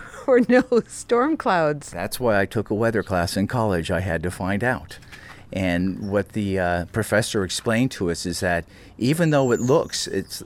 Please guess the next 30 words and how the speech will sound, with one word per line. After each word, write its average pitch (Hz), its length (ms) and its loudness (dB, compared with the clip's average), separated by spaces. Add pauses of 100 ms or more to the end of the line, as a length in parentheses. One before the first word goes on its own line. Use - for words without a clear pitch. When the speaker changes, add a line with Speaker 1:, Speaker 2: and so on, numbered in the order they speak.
Speaker 2:
as 98 220 -2
if 117 140 -2
there's 113 260 0
no 110 160 0
clouds 127 480 0
up 78 160 0
there, 92 160 0
it's 98 140 -4
called 110 240 0
an 107 120 0
anvil 110 440 0
cloud. 69 420 -6 (160)
So 98 400 0 (240)
from 107 220 -4
what 123 120 0
you 143 120 -2
saw 127 320 0
on 104 100 0
the 98 80 -2
horizon 110 880 0
was 127 480 2
the 110 100 -4
clouds, 123 540 0
but 104 160 -2
they 104 140 2
go 104 200 2
up 123 160 0
thirty 131 340 -2
thousand 123 460 0
feet, 104 360 -4